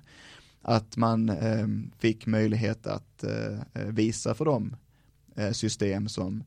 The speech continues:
ja, okej, de kanske inte fungerade perfekt, men vi kan göra det perfekt i Helsingborg. Och så att det var liksom en direkt, att man åkte på studieresor och man, man tog också senare byggföretag och, och, eh, de här, eh, eh, entreprenörerna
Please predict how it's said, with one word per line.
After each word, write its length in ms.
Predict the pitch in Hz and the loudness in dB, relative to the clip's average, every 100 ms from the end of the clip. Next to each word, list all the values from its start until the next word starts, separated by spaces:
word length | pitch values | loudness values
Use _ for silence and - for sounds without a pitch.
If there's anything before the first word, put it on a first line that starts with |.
| - _ _ | -14 _ _
ja, 280 | 104 113 131 | 2 4 4
okej, 280 | 120 117 | 4 4
de 120 | 120 107 | 4 2
kanske 200 | 110 - | -2 -2
inte 120 | 107 | -4
fungerade 420 | 113 110 104 104 | -2 2 2 0
perfekt, 580 | - 104 156 110 - - | -2 2 2 0 -6 -6
men 200 | 113 110 | 0 2
vi 180 | 113 120 | 2 0
kan 220 | - 120 | 0 2
göra 220 | 127 139 | 4 4
det 80 | 113 | 2
perfekt 460 | - 113 110 - - | -2 -2 -2 -2 -4
i 60 | |
Helsingborg. 540 | 104 98 107 160 117 - - _ _ _ _ _ - | -4 -2 0 2 2 0 -14 _ _ _ _ _ -6
Och 260 | - 120 - - - - - - | 0 0 -2 -18 -20 -20 -20 -2
så 140 | - | 4
att 80 | 131 | 6
det 80 | 131 | 6
var 200 | 185 151 | 6 4
liksom 260 | 120 135 | 2 0
en 100 | 135 | 0
direkt, 400 | 131 131 110 - | 2 0 -2 -6
att 80 | 110 | -6
man 160 | 123 131 | -2 -2
åkte 360 | 139 - 110 | -2 -2 -4
på 180 | 113 135 | -2 -2
studieresor 680 | 131 160 110 107 110 110 120 120 | 0 2 2 2 0 0 0 0
och 60 | |
man, 260 | 117 117 107 | 2 2 4
man 160 | 120 117 | 2 2
tog 220 | 120 120 | 2 4
också 360 | 127 - 117 | 4 2 -2
senare 520 | 117 131 131 120 113 113 | 2 2 2 2 2 4
byggföretag 800 | 120 - - 104 107 113 110 113 | 2 2 -2 -4 -2 -2 -2 -2
och, 560 | 113 110 113 117 - | -2 -2 -4 -6 -6
och, 360 | 110 107 107 104 101 101 123 127 - | -4 -2 -2 -4 -6 -6 -8 -12 -10
eh, 460 | 104 101 104 104 110 | -8 -6 -6 -8 -6
de 160 | 113 | -4
här, 260 | 110 98 113 - | -2 -2 -6 -10
eh, 400 | 107 - - 123 | -8 -8 -10 -10
eh, 160 | - - 131 165 | -8 -8 -12 -10
entreprenörerna 680 | 165 113 113 110 98 107 110 | -6 -4 0 0 0 -2 -6